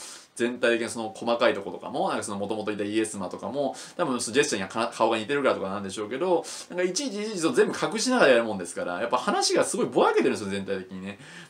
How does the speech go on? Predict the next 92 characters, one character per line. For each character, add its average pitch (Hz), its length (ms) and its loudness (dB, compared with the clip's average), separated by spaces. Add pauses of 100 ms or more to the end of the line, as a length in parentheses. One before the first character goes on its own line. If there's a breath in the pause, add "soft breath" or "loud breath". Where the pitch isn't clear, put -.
や 170 80 -4
っ - 20 -6
ぱ 135 80 -8
キ - 160 -2
ル 359 120 8
ト 427 120 4
リ 427 100 4
ン 320 120 -4
ケ 113 120 2
っ - 40 -2
て - 100 -4
い - 20 0
う - 20 0
の 101 60 -4
も 98 60 -2
や 98 60 -4
っ - 20 -8
ぱ - 80 -12
結 262 140 2
局 285 60 8
よ 403 140 6
く 339 100 4
わ 135 140 8
か 185 140 4
ん 147 100 -4
な 110 80 0
い 101 60 -2
上 104 160 -2
で、 107 220 2
ま 117 80 -2
あ、 - 20 0
今 220 100 2
回 156 120 6
も 107 40 0
イ 120 100 2
エ 160 60 8
ス 165 140 0
マ 101 100 -4
が 85 100 -6
さ、 110 220 4
女 123 320 0
だ 104 100 2
と 101 100 -4
か 82 80 -4
言 - 80 -8
っ - 20 -18
て - 100 -20
さ、 - 140 -10
女 131 220 0
し - 80 -2
か 101 80 -4
い 92 60 -4
な 110 120 0
い - 20 0
と 95 40 -2
か 95 40 -8
言 98 80 -6
っ - 40 -12
て、 95 120 -8
よ 127 100 0
う - 40 6
や 131 60 2
く 139 40 0
分 123 100 4
か 135 100 4
っ 135 40 0
て 120 80 -8
き 95 40 -14
て、 104 40 -14
な 131 60 0
ん 113 40 -4
か 104 60 0
松 104 200 0
岡 113 120 -4
君 92 160 -8
さ、 98 140 2
初 123 160 -2
め 113 60 -4
て 95 60 -6
聞 98 40 -10
い - 20 -10
て 98 60 -4
怒 107 160 2
ら 139 80 10
れ 107 60 4
て 98 40 -4
る 98 60 -6
ん - 20 -8
で 95 40 -10
す - 40 -12
け 98 80 -6
ど、 98 140 -4